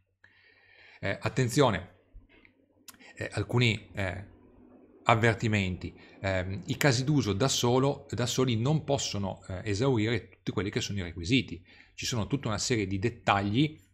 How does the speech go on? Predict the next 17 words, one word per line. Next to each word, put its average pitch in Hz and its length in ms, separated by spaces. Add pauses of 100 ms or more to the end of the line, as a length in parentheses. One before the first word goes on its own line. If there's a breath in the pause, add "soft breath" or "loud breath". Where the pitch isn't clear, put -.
(100)
ad - 100
esempio 95 320
aspetti 98 340
non 107 160
funzionali, 117 580
che 101 120
non 123 220
sono 95 240
descritti, 110 560
eh, 87 360
facilmente 95 640
dentro 87 260
un 98 40
caso 87 220
d'uso. 110 420 (1120)
Eh, - 240
inoltre, 107 640